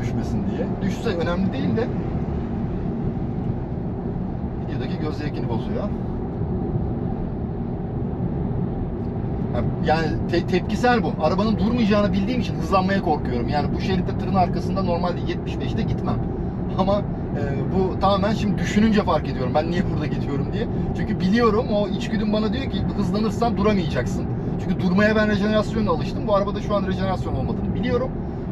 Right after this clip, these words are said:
E, dolayısıyla sola çıkasım yok ama çıkacağım. Öndekilerle fazla fazla mesafe bırakalım ki bizim hani, e, durmak için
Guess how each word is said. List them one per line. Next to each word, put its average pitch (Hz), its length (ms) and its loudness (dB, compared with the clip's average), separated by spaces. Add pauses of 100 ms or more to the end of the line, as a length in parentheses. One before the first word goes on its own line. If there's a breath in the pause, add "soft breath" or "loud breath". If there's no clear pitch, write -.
(220)
E, - 400 -2
dolayısıyla 208 540 0 (320)
sola 196 380 2
çıkasım - 380 -2
yok 185 160 2
ama - 180 2
çıkacağım. - 420 0 (4000)
Öndekilerle 220 400 0
fazla 196 380 2
fazla 185 260 0
mesafe 156 380 -2
bırakalım 208 380 0
ki 175 120 -2
bizim - 180 0 (140)
hani, - 160 -6
e, - 600 -4
durmak 175 300 0
için - 280 -2